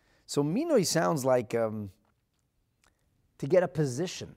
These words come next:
like a managerial position. And schirus means to be hired. Just like you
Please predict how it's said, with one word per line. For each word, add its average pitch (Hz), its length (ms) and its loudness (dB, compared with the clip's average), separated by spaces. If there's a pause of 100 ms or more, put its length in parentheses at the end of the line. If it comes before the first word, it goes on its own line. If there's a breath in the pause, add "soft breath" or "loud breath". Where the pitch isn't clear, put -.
(140)
like 107 160 -10
a - 20 -4
managerial 131 720 -2
position. 85 500 -14 (840)
And 120 100 -8
schirus 208 840 -2 (520 soft breath)
means 160 840 -4
to 160 100 -4
be 170 420 -4
hired. 214 560 0 (2500)
Just - 160 -18
like 113 220 -10
you 98 260 -10